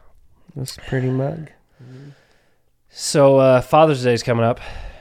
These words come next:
Speaker 2: or whenever I post this, it might be Father's Day. Do you like Father's Day, Chris?
Speaker 1: <clears throat> I, uh, personally don't celebrate it or care too much or even care that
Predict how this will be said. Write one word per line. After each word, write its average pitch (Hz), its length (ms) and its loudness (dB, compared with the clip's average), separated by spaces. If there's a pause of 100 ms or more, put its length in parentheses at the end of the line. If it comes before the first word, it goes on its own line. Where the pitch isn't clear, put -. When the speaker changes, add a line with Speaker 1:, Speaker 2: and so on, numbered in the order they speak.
(200)
Speaker 2:
or 113 320 0
whenever 110 320 -4
I 104 60 -4
post 110 320 -8
this, 98 180 -12
it 107 100 -12
might 98 220 -12
be 98 140 -10
Father's 87 380 -14
Day. 85 260 -20 (1160)
Do - 80 -12
you 113 60 -4
like 143 160 -6
Father's 143 320 -8
Day, 151 140 -10
Chris? 143 400 -14 (440)
Speaker 1:
<clears throat> - 360 -20 (1000)
I, 165 340 4
uh, 151 460 6
personally 160 440 -4
don't 127 320 -2 (1300)
celebrate 135 760 -4
it 135 200 -4
or 110 140 -12
care 123 320 -6
too 139 160 -8
much 131 380 -6
or 110 100 -6
even 120 260 -6
care 117 260 -4
that 113 140 -4